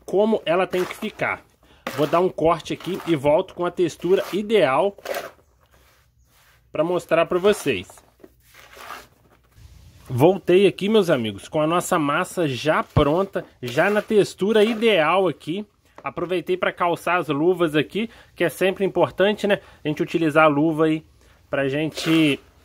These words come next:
mexer com cimento. E eu mexi ma-, aproximadamente aqui por uns cinco minutinhos e já chegou nessa textura aqui. Talvez nem isso, talvez nem cinco minutos.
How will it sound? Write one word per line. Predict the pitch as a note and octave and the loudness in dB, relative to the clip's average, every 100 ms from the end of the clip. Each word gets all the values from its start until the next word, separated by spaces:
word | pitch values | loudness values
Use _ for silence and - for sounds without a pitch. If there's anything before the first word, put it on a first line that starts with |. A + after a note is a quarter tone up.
| _ - | _ -2
mexer | D3+ D3 E3 | 0 0 0
com | D#3+ F3 | 0 -2
cimento. | - E3 D3 E3+ A#3 - - - _ _ - - _ _ - | -2 -2 2 2 0 -2 -16 -18 _ _ -20 -20 _ _ -2
E | D3+ | 2
eu | |
mexi | G#3 A#3 G#3+ A#3+ | 4 4 2 -2
ma-, | A#3+ | 0
aproximadamente | A3 B3+ B3+ B3+ B3 A#3+ B3 A#3 | 2 0 2 0 0 0 0 -4
aqui | C#4 | -8
por | A#3+ | -6
uns | B3+ | -6
cinco | A#3 D#4 D4+ | -2 -4 -2
minutinhos | C#4+ C4+ A#3+ A#3+ C4 | -2 -2 -4 -4 -4
e | A3+ | -2
já | G3 B3 | 0 0
chegou | C4 C4 A3+ A#3 | 0 -4 -2 0
nessa | B3 A#3+ | -2 -4
textura | A3+ A#3+ - - A3+ G3+ | -2 -2 -2 -4 0 0
aqui. | - D3 | 0 -2
Talvez | E3 G3 A3+ A#3+ | 2 2 2 0
nem | B3+ C#4 F3+ | 0 2 2
isso, | C3 - | 0 2
talvez | E3 G#3 G#3+ | 2 2 0
nem | A#3+ C4 | 0 -2
cinco | - B3 A#3+ | -4 -6 -4
minutos. | A3 E3+ B2 - - | -2 0 -2 -6 -20